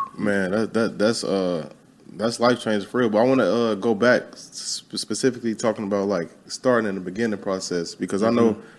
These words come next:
Speaker 1: before we started, you was telling me how you just had your first hundred K month. So first, I wanna say congratulations to that. That's,
Speaker 2: Thank
Speaker 1: that's
Speaker 2: you.
Speaker 1: big.
Speaker 2: Thank
Speaker 1: But
Speaker 2: you.
Speaker 1: take,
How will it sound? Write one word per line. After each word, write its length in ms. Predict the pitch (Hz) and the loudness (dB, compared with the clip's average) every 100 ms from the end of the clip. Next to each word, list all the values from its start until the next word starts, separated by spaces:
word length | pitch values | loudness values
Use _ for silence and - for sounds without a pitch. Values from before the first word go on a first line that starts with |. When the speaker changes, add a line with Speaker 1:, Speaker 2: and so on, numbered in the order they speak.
| - | -10
Speaker 1:
before 260 | 101 123 | -4 2
we 100 | 120 | 4
started, 460 | 117 131 131 113 87 | 4 6 6 6 2
you 80 | 113 | 0
was 120 | 110 | -2
telling 300 | 131 117 110 | 0 2 2
me 180 | 110 98 - - - - | 0 -4 -8 -20 -20 -2
how 320 | 110 107 101 | 2 4 2
you 100 | 104 | -4
just 160 | 107 104 | -8 -4
had 180 | 117 110 | -2 -2
your 80 | |
first 280 | 104 117 110 | -2 -2 -2
hundred 200 | 117 113 | -2 -4
K 160 | 110 107 | -2 -2
month. 320 | 113 120 101 | 0 0 -2
So 220 | - 82 - | -6 -8 0
first, 140 | 131 117 | 4 6
I 20 | |
wanna 140 | 113 | 4
say 120 | 110 101 | 0 -2
congratulations 520 | 95 117 110 104 - | 2 4 4 2 0
to 60 | 95 | 0
that. 260 | 113 110 | 4 4
That's, 300 | 101 113 - | 4 0 -2
Speaker 2:
Thank 300 | - 101 104 | -6 -2 4
Speaker 1:
that's 180 | 110 120 | 4 4
Speaker 2:
you. 60 | 98 | 6
Speaker 1:
big. 120 | 107 | 6
Speaker 2:
Thank 140 | 104 | 6
Speaker 1:
But 80 | 104 | 4
Speaker 2:
you. 40 | 92 | 6
Speaker 1:
take, 220 | 156 | 6